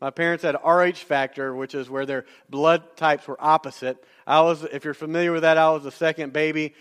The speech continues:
They got all kind of stuff for that now, but back then, it wasn't as much. And so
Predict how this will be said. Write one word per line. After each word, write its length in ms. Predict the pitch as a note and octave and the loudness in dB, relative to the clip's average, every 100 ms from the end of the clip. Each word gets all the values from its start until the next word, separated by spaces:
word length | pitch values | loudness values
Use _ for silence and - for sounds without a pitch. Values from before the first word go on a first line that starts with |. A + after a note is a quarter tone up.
| _ | _
They 100 | E3 | -2
got 140 | E3+ D#3+ | 2 2
all 140 | D#3+ | 2
kind 180 | E3 D#3 | 0 -6
of 60 | - | -6
stuff 160 | D#3 | -8
for 120 | D3+ | -4
that 200 | C#3+ C#3 | -4 -4
now, 180 | D#3 D3+ | -2 -2
but 160 | C3 B2 | -2 -2
back 340 | D#3 D#3 C#3 | 0 0 -2
then, 300 | D#3+ D#3+ C#3 - _ - - _ _ _ | -2 -2 -2 -10 _ -20 -20 _ _ _
it 140 | C#3+ D3+ | -4 0
wasn't 340 | D#3+ D3 C#3+ | 0 -2 -6
as 120 | B2+ | -8
much. 300 | C#3+ D#3 B2 | -2 0 -2
And 80 | C3 | -8
so 260 | - D3 | -2 -2